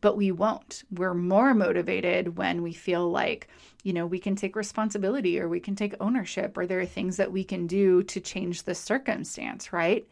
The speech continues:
And oftentimes we're more motivated by feelings, um, I don't wanna say, like, positive feelings, but by,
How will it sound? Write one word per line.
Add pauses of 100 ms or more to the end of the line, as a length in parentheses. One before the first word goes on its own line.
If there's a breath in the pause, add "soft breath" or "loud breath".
(400 loud breath)
And
oftentimes
we're
more
motivated
by
feelings, (380 loud breath)
um,
I
don't
wanna
say,
like,
positive
feelings,
but
by,